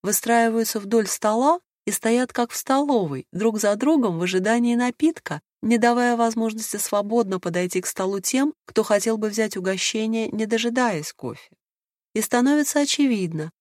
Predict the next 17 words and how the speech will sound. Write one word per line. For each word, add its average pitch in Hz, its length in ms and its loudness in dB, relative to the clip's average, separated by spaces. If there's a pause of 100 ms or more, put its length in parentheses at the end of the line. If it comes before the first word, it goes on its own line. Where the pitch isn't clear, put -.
что - 200 -2
люди 240 260 2
привыкли 247 440 -2
к 214 80 -8
поведению 226 580 2
в 226 40 -4
столовой, 262 600 0
когда 185 300 -4
все 190 180 -4
стоят 180 360 -4
с - 40 -6
подносами 196 580 -2
в 208 100 -4
очередь 160 400 -4
друг 170 180 -4
за 196 160 0
другом, 196 440 -4